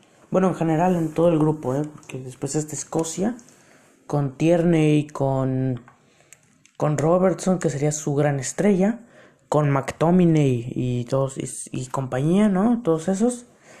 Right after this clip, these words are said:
Pues puede ser interesante. Uf, y, y aparte, Inglaterra, Cro-, Inglaterra-Escocia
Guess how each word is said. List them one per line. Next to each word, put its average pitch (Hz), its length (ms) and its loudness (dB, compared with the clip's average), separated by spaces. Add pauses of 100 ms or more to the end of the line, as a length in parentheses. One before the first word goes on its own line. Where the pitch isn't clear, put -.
(340)
Pues 175 540 6
puede 240 200 4
ser 240 200 2
interesante. 170 800 0 (1200)
Uf, - 420 -2
y, 160 280 -4
y 165 60 -2
aparte, 180 460 0
Inglaterra, 165 1040 0
Cro-, - 340 0
Inglaterra-Escocia 190 1120 -2